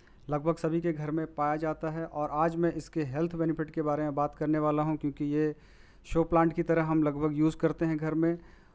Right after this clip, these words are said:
और ज़्यादातर लोगों को हेल्थ बेनिफिट के बारे में नहीं पता है इसका। तो इसको आयुर्वेद में ठंडा पौधा माना जाता है, यानी कि इसके जो भी पंचांग हैं,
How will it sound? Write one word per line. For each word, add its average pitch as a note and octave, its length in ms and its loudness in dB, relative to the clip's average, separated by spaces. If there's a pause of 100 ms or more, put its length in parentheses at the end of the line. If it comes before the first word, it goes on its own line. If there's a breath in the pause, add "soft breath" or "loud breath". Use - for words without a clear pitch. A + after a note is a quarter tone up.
(120 loud breath)
और D#3+ 260 4
ज़्यादातर E3+ 380 6
लोगों E3+ 260 6
को E3+ 160 2
हेल्थ E3 300 2
बेनिफिट D#3+ 360 2
के D#3+ 120 -2
बारे D#3 200 4
में D#3 100 2
नहीं D3+ 200 0
पता D#3+ 280 -2
है D#3+ 100 0
इसका। D#3+ 300 -2
तो D#3+ 320 -6
इसको D#3 400 -6
आयुर्वेद F3 440 2
में E3 180 2
ठंडा E3 420 2
पौधा D#3 300 0
माना D3 240 0
जाता D3 260 -4
है, D#3+ 100 -2
यानी D3+ 220 0
कि D3+ 160 -4
इसके C#3+ 240 -6
जो C#3+ 160 -4
भी D#3 100 -4
पंचांग D3+ 520 -2
हैं, C#3 220 -4